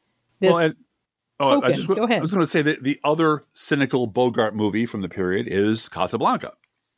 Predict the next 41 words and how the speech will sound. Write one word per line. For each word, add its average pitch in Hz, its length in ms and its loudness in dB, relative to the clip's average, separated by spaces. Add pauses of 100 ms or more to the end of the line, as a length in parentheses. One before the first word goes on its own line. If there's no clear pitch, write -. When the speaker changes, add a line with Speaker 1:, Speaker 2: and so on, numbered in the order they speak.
(120)
Speaker 1:
Two 240 160 0
years 269 300 2
later, 294 360 0
Speaker 2:
And - 60 -16
Speaker 1:
Casablanca, 202 640 0
Speaker 2:
with, - 180 -4
with, 240 120 0
Speaker 1:
yeah. 202 200 0
Speaker 2:
also 107 240 0
with 131 100 0
Sidney 156 220 -2
Greenstreet, 175 480 -4
also 92 320 -8
with 123 120 -6
Peter 139 180 0
Lorre. 156 380 0 (220)
Speaker 1:
Right, 160 280 -6
Speaker 2:
And 131 160 0
it's 127 80 -2
Speaker 1:
right. 165 160 -2
Speaker 2:
the 127 60 -2
cynical 190 560 0
American, 196 580 -2 (200)
the 98 80 -2
cynical 196 480 0
Speaker 1:
Mm-hmm. 185 80 2
Speaker 2:
American 135 380 0
who 120 80 -2
doesn't 117 380 -2
wanna 120 220 0
get 113 160 -4
involved, 107 560 -2
who 95 60 -6
just 113 220 -6
gets - 200 -8
looped 117 300 -2
into 131 180 -4
something 113 420 -6
bigger 101 240 -2
than 110 100 0
himself, 101 500 -2